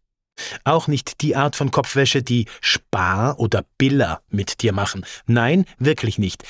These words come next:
Die ist grindig. Zum Beispiel unlängst vor dem Tiefkühlregal. Oben, Ausrufezeichen. „Bis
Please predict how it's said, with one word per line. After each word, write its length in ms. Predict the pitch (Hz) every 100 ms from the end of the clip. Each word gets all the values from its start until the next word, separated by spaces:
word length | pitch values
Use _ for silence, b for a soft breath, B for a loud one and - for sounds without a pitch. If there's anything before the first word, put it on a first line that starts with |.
| B B
Die 120 | 185
ist 200 | 170 -
grindig. 560 | - 131 127 110 - - _ _ _ _ _ B B
Zum 180 | 156 131
Beispiel 400 | 143 156 143 123
unlängst 720 | 156 160 92 90 139 - - B
vor 260 | B - 120
dem 240 | 135 139
Tiefkühlregal. 1160 | - 135 123 - - 107 92 90 78 - - - - _ _ _ _ _ _ _ -
Oben, 460 | 143 143 165 185 180 _ _ _ -
Ausrufezeichen. 1040 | 120 127 - 120 110 - 120 - 110 85 _ B B B -
„Bis 320 | 220 - -